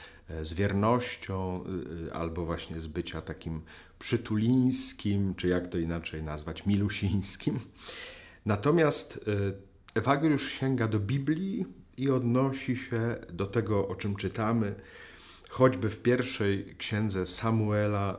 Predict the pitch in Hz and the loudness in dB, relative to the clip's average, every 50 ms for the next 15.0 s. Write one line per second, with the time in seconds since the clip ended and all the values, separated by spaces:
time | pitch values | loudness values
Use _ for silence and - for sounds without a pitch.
0 | - - - - 82 80 82 85 90 98 90 98 95 - - 95 - - 98 98 | -8 -12 -12 -10 -10 -10 -8 -6 -4 -2 -2 -2 -2 -2 -4 -4 -2 -2 -2 -2
1 | - - 95 92 98 95 92 95 98 92 98 95 - 101 95 - - 98 90 - | -2 -2 -2 -2 -2 -2 -2 0 0 0 0 0 -2 -2 -4 -2 -2 -4 -4 -4
2 | - - 92 78 87 98 113 - - - - - - - - - - - - - | -4 -6 -4 -2 -2 -2 -2 -4 -6 -12 -16 -18 -16 -16 -16 -16 -18 -18 -4 0
3 | 113 104 98 107 104 95 - - - - - - 117 127 131 123 - 120 120 120 | 0 2 4 4 2 2 2 -2 -6 -8 -4 0 2 2 2 4 4 6 8 8
4 | 120 120 - - 104 98 117 120 120 101 98 87 90 87 - - - - 90 82 | 8 6 4 2 0 2 4 4 4 4 0 0 -2 -4 -6 -6 -6 -6 -6 -6
5 | - - - 98 92 87 92 87 87 87 - - - - - - - - - 85 | -6 -2 -2 0 2 2 2 0 0 -2 -8 -16 -20 -20 -20 -20 -20 -12 -6 -4
6 | 85 82 80 85 85 82 - - - - - 113 113 113 117 117 110 107 101 101 | -2 -2 -2 -2 -4 -6 -10 -16 -8 -2 0 2 2 2 4 2 4 4 4 4
7 | 98 92 90 92 92 90 - - - 123 143 170 175 - - - - - - - | 2 2 2 2 0 0 -2 -2 0 2 2 2 2 0 -6 -16 -18 -20 -20 -20
8 | - - - - - - - 92 90 90 87 85 - - - 95 98 98 98 98 | -20 -20 -20 -20 -20 -12 -8 -6 -4 -4 -4 -6 -6 0 2 4 4 6 4 4
9 | 95 101 127 139 123 - - - - - - - - - 104 104 107 104 101 - | 4 6 6 6 6 6 4 -2 -6 -10 -14 -10 -4 0 2 4 4 4 4 2
10 | - - - 131 123 107 92 90 85 - - - 90 92 92 104 120 - - - | 0 0 2 2 4 4 2 0 -2 -4 -6 -6 -4 -2 0 0 0 -2 -4 -6
11 | - - - - - - 87 82 98 123 135 143 143 135 127 110 104 110 104 - | -12 -18 -20 -20 -16 -14 -6 0 4 4 6 6 6 4 4 2 2 0 0 0
12 | - 143 143 147 143 135 120 104 92 95 - - - 92 98 95 92 95 95 92 | 0 2 2 4 4 4 4 4 2 0 -2 -6 -4 -2 -2 -2 0 0 0 0
13 | 92 - - - - 92 92 - - - - - 139 135 131 117 101 95 90 - | -2 -2 -6 -10 -12 -12 -10 -8 -8 -4 -2 0 0 2 2 2 2 0 -2 -4
14 | - - 110 107 - - 90 87 87 85 85 87 87 90 92 101 110 - - | -2 2 2 2 2 2 0 0 0 0 -2 -2 0 0 0 0 -2 -4 -6